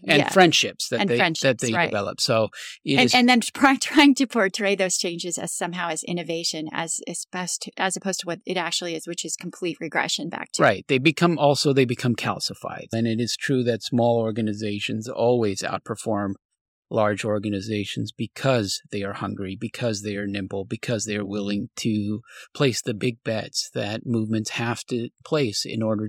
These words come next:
Speaker 1: to make change, and especially a movement like this where the extent of animal e-, exploitation and abuse in our society is so mind-boggling.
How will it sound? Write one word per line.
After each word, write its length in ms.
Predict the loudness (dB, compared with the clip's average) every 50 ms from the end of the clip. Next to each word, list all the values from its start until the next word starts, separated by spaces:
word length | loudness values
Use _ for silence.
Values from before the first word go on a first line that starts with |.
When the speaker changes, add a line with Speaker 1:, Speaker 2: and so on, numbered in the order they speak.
| -6 -6
Speaker 1:
to 260 | -4 -4 -2 -4 -4 -6 -10 _ _ _ -4
make 300 | -2 0 0 0 -2 -4
change, 480 | 0 2 4 6 6 4 4 2 0 0
and 140 | 0 -2 -2
especially 500 | -2 -2 -2 -2 -2 -2 -2 -2 -2 0
a 60 | 0
movement 400 | 0 0 0 0 0 -2 -2 0
like 180 | -2 -2 -4
this 400 | -4 -4 -2 -2 -2 -2 -4 -4
where 460 | -4 -2 -2 -2 -2 -4 -4 -4 -6 -6
the 500 | -6 -4 -2 -2 0 0 -2 -4 -6 -8 _ _ _ _ _ _ _ _ -4
extent 840 | -4 -2 -2 0 -2 -2 0 0 0 2 2 0 0 -4 -6 -10
of 420 | -8 -4 -2 -2 -2 -2 -4 -6 -6
animal 540 | -4 -2 -2 0 0 0 -2 -2 -2 -2 -4
e-, 200 | -4 -6 -6 -8 -8
exploitation 800 | -8 -8 -8 -6 -4 -4 -4 -4 -2 -4 -4 -4 -4 -4 -4 -2
and 140 | -2 -2
abuse 340 | -4 -4 -4 -4 -4 -4 -4
in 120 | -4 -4 -4
our 260 | -4 -4 -6 -6 -6
society 880 | -6 -6 -4 -4 -4 -4 -4 -4 -4 -4 -4 -4 -4 -4 -4 -6 -6 -6
is 480 | -6 -4 -4 -4 -4 -6 -8 -10 -12
so 320 | -10 -6 -2 0 2 2 2
mind-boggling. 1000 | 2 2 2 2 2 0 0 -2 -6 -8 -10 -10 -12 -12 -14 -12 -12 -14 -14